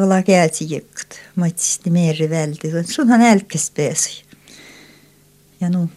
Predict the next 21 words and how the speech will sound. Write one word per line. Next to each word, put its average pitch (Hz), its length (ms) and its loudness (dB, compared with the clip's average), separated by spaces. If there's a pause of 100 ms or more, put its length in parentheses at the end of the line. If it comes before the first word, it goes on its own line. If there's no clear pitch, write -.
(320)
ja 180 120 0
eli, 175 320 2
et 170 200 -6 (760)
sun 180 180 -2
päätä 170 280 -4
vitsi. - 440 -8 (2250)
Ja 170 80 -8
nu, 185 260 -2 (840)
mä 202 120 4
äiti 196 200 0
tiime 170 360 -2
ketsin 156 500 -4
te 165 80 -8
puoli 151 500 -10
hevos 151 560 -8
ja 185 100 -14 (300)
vietsöimiä 170 760 -6
ja 170 80 -20 (1200)
toppen 196 400 -4
lii 185 260 0
rähtän 170 580 -4